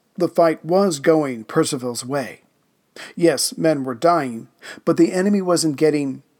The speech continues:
any closer to Singapore. But it had almost come unraveled, and from the outset. Of the three ridges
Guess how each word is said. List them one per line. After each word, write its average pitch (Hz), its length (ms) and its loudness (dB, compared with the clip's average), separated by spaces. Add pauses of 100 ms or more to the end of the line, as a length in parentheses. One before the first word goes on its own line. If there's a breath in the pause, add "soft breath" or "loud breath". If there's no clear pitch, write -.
any 160 240 0
closer - 640 -2
to - 100 -6
Singapore. 127 640 -4 (580)
But 160 340 2
it 175 140 0
had 160 180 2
almost 170 540 2
come 165 300 -2
unraveled, 139 640 -2 (640)
and 147 140 -6
from 131 180 -4
the 113 120 -6
outset. - 500 -6 (1200 loud breath)
Of 196 200 2
the 190 120 0
three 165 240 2
ridges 131 540 -2